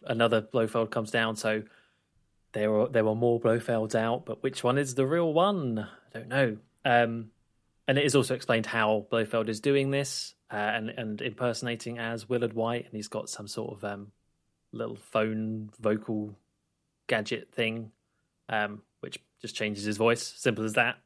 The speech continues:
and, and lets him speak like that. So that's how he's become head of this, this whole organization and kidnapped the real Willard White. But yeah, there's a second Blofeld that comes down, and, um, <laughs> one thing I really liked, I had to go back and rewatch this. So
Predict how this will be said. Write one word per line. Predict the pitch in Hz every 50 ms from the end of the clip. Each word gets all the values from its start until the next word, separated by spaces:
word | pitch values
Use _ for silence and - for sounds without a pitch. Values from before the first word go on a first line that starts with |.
| _ _ -
and, | 113 107 104 104 104 104 110 - - - - _ _ _ _ _
and | 104
lets | 104 - - -
him | 110
speak | 107 - - 127 120
like | 120 123 123
that. | 123 127 127 - - _ _ _ _ _ _
So | - 135 123 120 120 120 117 - _ _ _ _ _ _ _ _ _ _ _
that's | 120 - - -
how | 113 107
he's | 107 104 104
become | - - 110 - 110 107 104 107 107 110 127 _ _ _ _
head | 113 104
of | 110 92
this, | - 113 104 - - - - _ _ _ _ _ _ _ _ _
this | - 113 -
whole | - 113 110
organization | 110 104 107 110 110 113 117 120 - - 127 117 110
and | 110 107
kidnapped | - - - 117 113 - -
the | 113
real | 107 110 113 110 113 107 - _ _ _ _ _
Willard | 117 117 117 110 113
White. | 123 123 127 135 131 - _ _ - - _ _ _ _ _ _
But | - 180
yeah, | 165 127
there's | 117 131 127 135
a |
second | 139 160 185 - 147 131
Blofeld | 120 120 117 - 123 113 110
that | 127
comes | - - 117 107 -
down, | - 117 113 113 117 117 110 110 _ _ _ _ _ _ _ _ -
and, | 123 123 117 113 117 117 110
um, | 117 110 110 110 110 110 110 - _ _
<laughs> | - - -
one | 196 180 214
thing | 208 190 156
I | 135 139
really | 143 123 113 107
liked, | 110 107 107 127 - - - _ _ _
I | - 127
had | 185 202 196
to | 156
go | - 143
back | 131 135 123 127 -
and | 120 113
rewatch | 113 113 110 123 120 -
this. | - 104 101 - - - _ _ _ _ _ _ _
So | - - 127 120 120 123 120 117 131